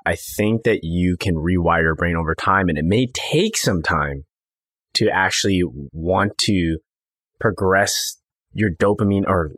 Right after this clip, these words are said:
I would say leverage your dopamine in a way to fit your own goals. But to bring it back to, like, how addicting your phone can be is crazy. I've witnessed this with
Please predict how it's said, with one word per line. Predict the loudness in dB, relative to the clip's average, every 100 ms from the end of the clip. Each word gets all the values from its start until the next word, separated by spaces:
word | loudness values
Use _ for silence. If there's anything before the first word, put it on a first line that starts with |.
| -10 -4
I | -2
would | 0
say | -2
leverage | 0 0 2 2 0
your | 0
dopamine | 0 0 0 -2 -2 -2
in | -2
a |
way | 0 -2 -2
to | -2 -2
fit | -2 -4 -2
your | -2
own | -2 -4
goals. | -4 -2 -2 -4 -6 -8 _ _ _ _ _ _ _ _ _
But | -2 0
to | 0
bring | 2 2
it | 2 2
back | 2 0 0
to, | 0
like, | 2 0
how | 2 2 2
addicting | 0 -2 -4 -2 0 2 2
your | 0
phone | 0 -2 -2
can | -2 0
be | 2 2
is | 0 -2
crazy. | -4 -6 -4 -4 -4 -6 -4
I've | -4
witnessed | 0 0 2 0 0
this | 0 2
with | 0 -2